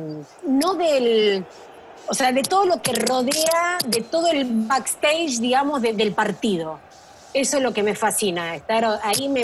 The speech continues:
me, me encanta eso. Y la verdad que, que no, me, no me podría haber casado con otra profesión que no sea la de,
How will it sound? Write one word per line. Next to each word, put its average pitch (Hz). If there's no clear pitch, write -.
me, 214
me 214
encanta 165
eso. 147
Y 196
la 196
verdad 208
que, 185
que 208
no, 202
me, 175
no 240
me 247
podría 208
haber 214
casado 208
con 202
otra 202
profesión 196
que 202
no 190
sea 196
la 180
de, 156